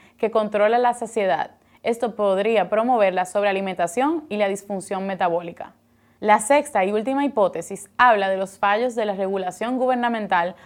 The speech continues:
o la falta de respuesta eficaz por parte de las políticas públicas que ayuden a controlar y reducir las posibles causas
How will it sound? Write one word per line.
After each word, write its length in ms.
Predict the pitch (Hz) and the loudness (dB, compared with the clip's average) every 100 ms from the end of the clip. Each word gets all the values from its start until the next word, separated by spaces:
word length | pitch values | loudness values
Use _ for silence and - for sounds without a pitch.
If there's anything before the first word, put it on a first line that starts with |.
| - | -10
o 120 | - 202 | 0 2
la 140 | 196 | 2
falta 360 | 202 208 220 240 | 2 0 2 0
de 100 | 226 | 0
respuesta 500 | 214 - 214 214 226 | -4 -4 -4 -4 -6
eficaz 680 | 208 202 208 214 226 - - - | -6 -6 -4 0 0 -2 -10 -6
por 200 | 196 185 | -4 0
parte 260 | 190 202 254 | -2 -2 -2
de 80 | |
las 160 | 233 220 | -4 -4
políticas 540 | 208 202 202 247 247 | -4 -4 -4 -6 -6
públicas 520 | - 254 196 170 185 - - - - | -2 0 0 -4 -10 -12 -20 -20 0
que 120 | 226 | 2
ayuden 320 | 214 254 311 | 4 2 2
a 120 | 302 | 0
controlar 540 | 294 262 247 226 277 302 | 0 0 2 4 2 0
y 160 | 247 | -2
reducir 540 | 247 240 233 226 196 180 | 0 0 0 -2 -2 -2
las 240 | 196 202 | -4 -4
posibles 500 | - 190 220 226 240 | -6 -6 -4 -4 -6
causas 480 | - 226 247 285 | 0 0 0 -4